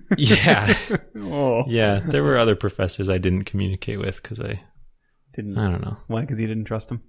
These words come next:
Speaker 1: Didn't want it to backfire. Yeah, I mean, some of them it was just, like, this giant class. They didn't know who I
Speaker 2: Oh,
Speaker 1: was, but
Speaker 2: yeah.
Speaker 1: that doesn't,
Speaker 2: Yeah.
Speaker 1: that doesn't apply here.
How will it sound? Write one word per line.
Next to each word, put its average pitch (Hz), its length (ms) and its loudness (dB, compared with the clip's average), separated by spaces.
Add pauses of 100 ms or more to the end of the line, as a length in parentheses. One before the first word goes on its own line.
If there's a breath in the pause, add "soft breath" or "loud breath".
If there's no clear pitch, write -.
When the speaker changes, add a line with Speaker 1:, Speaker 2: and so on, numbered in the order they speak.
Speaker 1:
Didn't 101 200 2
want 92 180 2
it 92 80 0
to 107 60 -12
backfire. 107 460 -4
Yeah, 185 320 0
I 165 40 4
mean, 196 160 6
some 233 180 2
of 202 60 2
them 143 160 4
it 110 40 2
was 98 120 2
just, - 200 -2
like, 80 240 -8
this 87 180 -4
giant 50 420 -4
class. - 340 -6
They 113 80 -4
didn't 98 180 0
know 92 80 0
who 95 160 -4
I 98 80 0
Speaker 2:
Oh, 107 120 -2
Speaker 1:
was, 101 140 -6
but 95 100 -8
Speaker 2:
yeah. 92 60 -4
Speaker 1:
that 104 140 -4
doesn't, 87 280 -6
Speaker 2:
Yeah. - 60 -14 (100)
Speaker 1:
that 117 120 -4
doesn't 90 180 -6
apply - 260 -10
here. 113 260 -6